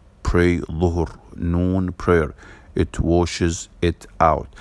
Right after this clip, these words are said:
Then you burn, you burn, and once you pray Asr, afternoon prayer, it washes it out.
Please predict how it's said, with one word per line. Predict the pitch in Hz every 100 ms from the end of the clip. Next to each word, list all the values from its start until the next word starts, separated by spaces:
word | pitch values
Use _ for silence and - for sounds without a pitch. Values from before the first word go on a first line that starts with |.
| - - -
Then | 95 87
you | 85
burn, | 76 82 90 92 98 95
you | 95 98
burn, | 87 92 82 78 -
and | 87
once | 87 98 98 101
you | 95
pray | - 92 90 - -
Asr, | 95 - 78 - 87
afternoon | 87 - 95 92 87
prayer, | - - 82 65 - - - - - - - - - - -
it | 101 - -
washes | 90 95 87 - 95 -
it | - 90 - -
out. | 87 62